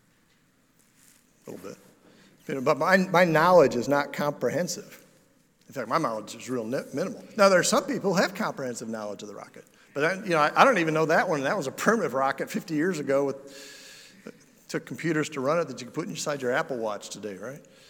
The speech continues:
You, you can know God and you can know about God, but you can only know in part about God. So that's the first thing.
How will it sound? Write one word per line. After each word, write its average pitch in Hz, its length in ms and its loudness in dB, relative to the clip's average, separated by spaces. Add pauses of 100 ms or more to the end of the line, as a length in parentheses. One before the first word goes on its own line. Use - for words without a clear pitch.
(520)
You, 180 180 2
you 190 160 0
can 147 460 -4
know 214 260 6
God 175 480 -2
and 139 160 -6
you 135 80 -4
can 135 160 -8
know 131 140 -2
about 139 420 -4
God, 120 300 -6
but 113 180 -10
you - 60 -10
can 123 180 -10
only 131 220 -6
know 120 240 -6
in 117 160 -12
part - 480 -8 (200)
about - 200 -14 (100)
God. 87 260 -18
So 190 100 -8
that's - 120 -6
the 196 80 -6
first 147 380 -4
thing. 101 160 -12